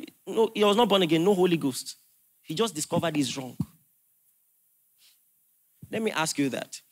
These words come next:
If repentance truly is about change of character, especially regarding morals, is that not repentance? But is he saved?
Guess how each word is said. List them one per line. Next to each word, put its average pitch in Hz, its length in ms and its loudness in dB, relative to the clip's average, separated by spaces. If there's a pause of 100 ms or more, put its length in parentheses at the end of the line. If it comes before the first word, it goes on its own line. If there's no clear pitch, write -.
(240)
If 165 180 -2
repentance 175 840 -2
truly 214 440 -2
is 147 240 -2
about 135 380 -2 (260)
change 185 400 -2
of 135 260 -4
character, 151 440 -6
especially 156 580 0
regarding 143 440 0
morals, 131 500 -2
is 156 120 -2
that 202 120 4
not 180 120 4
repentance? 143 640 -2 (680)
But 160 160 -2
is 156 120 -2
he 202 100 -2
saved? 131 440 -4